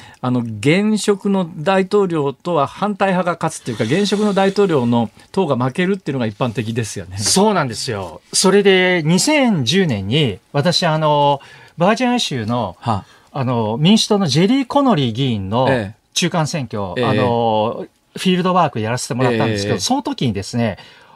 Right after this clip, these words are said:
Speaker 2: オバマさんの支持率って四十五パーセントだったんですよ。
Speaker 1: ほうほう。
Speaker 2: それで、四十五パーセントで、上院で六議席落としてるんですよ。
Speaker 1: ええ。
Speaker 2: で、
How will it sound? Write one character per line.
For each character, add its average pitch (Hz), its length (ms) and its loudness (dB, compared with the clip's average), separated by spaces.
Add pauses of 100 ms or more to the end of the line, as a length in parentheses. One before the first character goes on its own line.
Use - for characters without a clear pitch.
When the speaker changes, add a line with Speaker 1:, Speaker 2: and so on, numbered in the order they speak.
(160)
Speaker 2:
オ 277 80 4
バ 294 140 4
マ 175 100 0
さ 139 140 -4
ん 117 40 -2
の 104 80 -2
支 - 160 -4
持 147 140 0
率 - 260 -4
っ - 40 -20
て 120 300 0 (280)
四 285 320 2
十 131 180 -2
五 147 160 -2
パ 247 200 2
ー - 20 0
セ 269 160 0
ン 220 60 0
ト 101 100 -4
だ 101 100 -8
っ - 80 -12
た 101 100 -8
ん 87 60 -10
で 78 80 -14
す - 100 -8
よ。 165 120 0
Speaker 1:
ほ 101 140 -6
う - 20 -6
ほ - 20 -6
う。 - 100 -20
Speaker 2:
そ 233 360 4
れ 294 180 0
で、 294 320 2
四 285 200 4
十 208 100 0
五 147 120 0
パ 196 180 2
ー - 20 0
セ 220 140 0
ン 185 80 0
ト 117 120 -2
で、 143 260 2 (280)
上 220 320 0
院 294 140 -4
で 254 140 -2
六 156 300 0
議 285 140 0
席 127 240 -4
落 107 100 -6
と 165 80 -4
し - 140 -2
て 131 80 -4
る 104 100 -6
ん 92 60 -12
で 85 80 -16
す - 100 -6
よ。 139 80 2
Speaker 1:
え 110 320 -2 (480)
え。 - 20 -16
Speaker 2:
で、 196 200 2